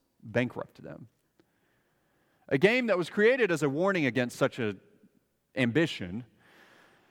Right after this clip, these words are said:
has now become a paragon of the virtues of capitalism.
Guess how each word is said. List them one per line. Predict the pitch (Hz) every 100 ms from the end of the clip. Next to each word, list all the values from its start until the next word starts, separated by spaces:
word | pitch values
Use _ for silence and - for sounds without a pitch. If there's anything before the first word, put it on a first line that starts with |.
| _ _ _ _ _ -
has | 151 160
now | 214
become | 233 170 147 151
a | 139 139
paragon | - 175 226 180 123 113 117 131
of | - 127 127
the | 127
virtues | 127 180 214 127 98 90
of | 110 -
capitalism. | 123 101 107 95 90 - -